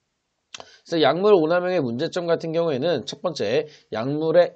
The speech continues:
의존하게 돼서 심각한 부적응 상태로 몰아가는 현상을 보일 수 있고요.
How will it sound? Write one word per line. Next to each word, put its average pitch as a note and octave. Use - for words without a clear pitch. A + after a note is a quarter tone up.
의존하게 D3+
돼서 A2+
심각한 G#3
부적응 E3+
상태로 C#3
몰아가는 A2+
현상을 C#3
보일 A2+
수 D3
있고요. C#3